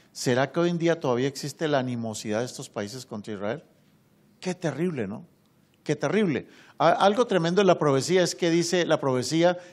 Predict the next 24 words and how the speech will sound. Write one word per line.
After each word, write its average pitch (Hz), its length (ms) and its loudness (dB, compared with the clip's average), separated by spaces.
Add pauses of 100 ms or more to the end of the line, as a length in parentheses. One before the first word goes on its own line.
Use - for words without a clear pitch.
(180)
que 160 160 2
Amón 160 340 2
sería 208 540 2 (280)
saqueada. 123 840 -2 (800)
Y 180 100 4
el 156 120 6
profeta 180 380 4
Ezequiel 202 440 4
hablando 190 520 8
de, 180 160 2
de 151 160 2
Moab 170 320 4
dice, 196 400 0
"En 156 160 0
Moab 151 440 6 (280)
yo 156 460 -2
haré 147 260 4
mis 156 200 0
juicios". 143 600 -2 (480)
Y 175 140 4
hablando 165 680 4
de 151 260 2
Edom 170 280 2
dice, 156 560 -2